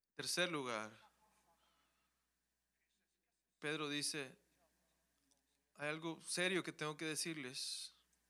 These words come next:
y es urgente porque el rey viene pronto". Esta es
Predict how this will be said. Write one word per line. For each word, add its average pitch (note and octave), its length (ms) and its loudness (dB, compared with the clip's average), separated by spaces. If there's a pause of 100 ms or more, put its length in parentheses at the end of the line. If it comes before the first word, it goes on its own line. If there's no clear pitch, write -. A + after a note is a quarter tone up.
(1200)
y D3+ 80 -18
es C#3 120 -2
urgente D#3+ 680 -2
porque - 360 -8
el C3 120 -8
rey C3+ 540 -2 (800)
viene C3+ 540 -6 (100)
pronto". B2 480 -12 (1120)
Esta C#3+ 180 -6
es D#3 160 -2